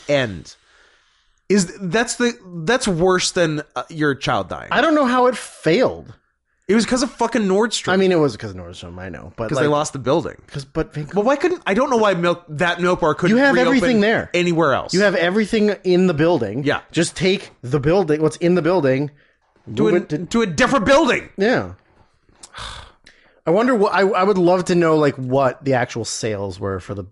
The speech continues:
Speaker 2: for them, 'cause
Speaker 1: I mean, from us alone.
Speaker 2: I mean, from us alone,
Speaker 1: <laughs>
Speaker 2: but yeah, I don't know.
Speaker 1: It's so
Speaker 2: Disappointing.
Speaker 1: sad. They got,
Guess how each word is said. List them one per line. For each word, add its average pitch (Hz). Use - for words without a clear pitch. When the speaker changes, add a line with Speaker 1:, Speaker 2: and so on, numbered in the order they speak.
Speaker 2:
for 113
them, 98
'cause 98
Speaker 1:
I 175
mean, 208
from 156
us 135
alone. 135
Speaker 2:
I 131
mean, 151
from 120
us 117
alone, 104
Speaker 1:
<laughs> 92
Speaker 2:
but 92
yeah, 98
I 98
don't 87
know. 85
Speaker 1:
It's -
so 202
Speaker 2:
Disappointing. 247
Speaker 1:
sad. 92
They 147
got, 180